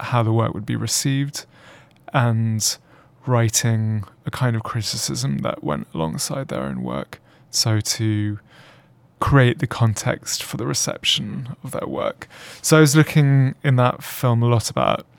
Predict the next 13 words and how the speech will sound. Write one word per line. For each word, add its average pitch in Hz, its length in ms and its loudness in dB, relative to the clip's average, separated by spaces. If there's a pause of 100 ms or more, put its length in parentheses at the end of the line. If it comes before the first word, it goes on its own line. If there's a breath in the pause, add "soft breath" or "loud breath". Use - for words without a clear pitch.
(720)
the 131 80 2
use 123 280 2
of 107 80 -2
language 107 540 0
in, 120 420 -2
by 127 160 4
contemporary 110 520 0
artists, 107 640 -2 (280)
and 110 540 -2 (500 loud breath)
this - 280 2
really, 110 200 2
that, 123 200 -4
that, 123 180 0